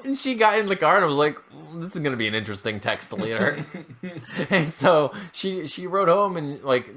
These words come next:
she kinda texts me, um, like, very flirty, not, not, nothing, like,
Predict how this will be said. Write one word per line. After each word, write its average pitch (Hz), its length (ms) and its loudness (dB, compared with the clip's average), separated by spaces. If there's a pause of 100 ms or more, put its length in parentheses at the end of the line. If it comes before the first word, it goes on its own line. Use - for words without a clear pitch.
she 160 200 -6
kinda 170 240 0
texts - 340 -4
me, 110 560 -6
um, 107 420 2
like, 107 200 -4
very 117 260 0
flirty, 113 500 -4
not, 160 360 2
not, 175 340 -6
nothing, 170 320 -4
like, 123 260 -2